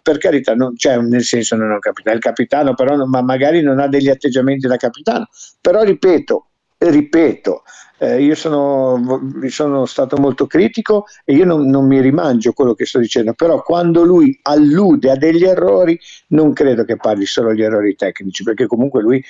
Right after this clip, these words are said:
quando ha giocato ha sempre giocato molto bene. Io credo che alluda a qualcosa che magari c'è stato nello spogliatoio, qualche chiarimento, qualche, qualche magari parola di troppo con, con, eh, con l'allenatore o con i giocatori, e io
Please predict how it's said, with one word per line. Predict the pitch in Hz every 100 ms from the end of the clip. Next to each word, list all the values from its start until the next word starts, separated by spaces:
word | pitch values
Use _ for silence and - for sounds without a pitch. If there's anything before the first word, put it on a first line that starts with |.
| -
quando | - 139
ha | 135
giocato | 117 101 107
ha | 151
sempre | 135 117
giocato | 110 117 113
molto | 117 - -
bene. | 82 76 _ - -
Io | - 143
credo | 151 156 147
che | 147
alluda | 135 135 139 135
a | 123
qualcosa | - 135 131 - 131 147 127 135 143 - - _
che | 139
magari | 127 123 135 135
c'è | 139
stato | 127 - 135 131
nello | 131 131 127
spogliatoio, | - 131 131 127 156 156 131
qualche | - 123 - _
chiarimento, | 135 123 120 143 147 127 127
qualche, | - 131 123 131
qualche | 123 135 127 123
magari | 117 113 123 123 120
parola | 123 120 120 120
di | 117
troppo | 110 127 117 117
con, | - 117 117 - - - _
con, | - 117 110
eh, | 113 104 101
con | 120
l'allenatore | 113 113 107 104 - - 113 127
o | 110
con | 117
i | 113
giocatori, | 110 113 117 120 120 - - - -
e | -
io | 131 147 131